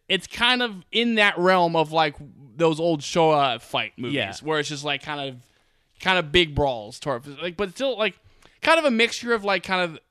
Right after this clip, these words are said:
Speaker 1: having a lot of monsters, like those kind of, like, Destroy All Monster and, like, Ghidra had,
Speaker 2: Mm-hmm.
Speaker 1: but more so in the style of, like, kind of the Biollante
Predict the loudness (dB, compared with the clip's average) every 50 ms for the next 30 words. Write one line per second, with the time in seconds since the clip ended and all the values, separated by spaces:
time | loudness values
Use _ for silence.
0 | _ _ _ _ _ _ _ _ _ _ -16 -2 0 2 2 4 2 2 2 2
1 | 2 2 2 2 2 0 0 -2 -2 -2 -4 -4 -6 -8 -8 -6 -6 -6 -4 -4
2 | -4 -4 -2 -2 -2 0 0 -2 -4 -6 -6 -4 -4 -2 -2 -4 -6 -6 -10 -12
3 | -6 -4 -4 -2 -2 -4 -4 -4 -6 -6 -6 -8 -10 -10 -8 -6 -4 -4 -4 -4
4 | -6 -6 -6 -8 -10 -12 -12 -18 _ -12 -8 -8 -6 -6 -2 -2 -2 -2 -2 -2
5 | -2 -2 -2 -2 -4 -6 -8 -12 -12 -12 -8 -6 -4 -2 0 0 0 0 0 0
6 | -4 -4 -2 -2 -4 -4 -4 -4 -6 -6 -2 0 2 2 2 2 0 -4 -2 0
7 | -2 -2 -2 -4 -4 -4 -4 -4 -4 -6 -6 -6 -6 -4 -4 -4 -4 -4 -6 -8
8 | -8 -10 -8 -8 -6 -4 -4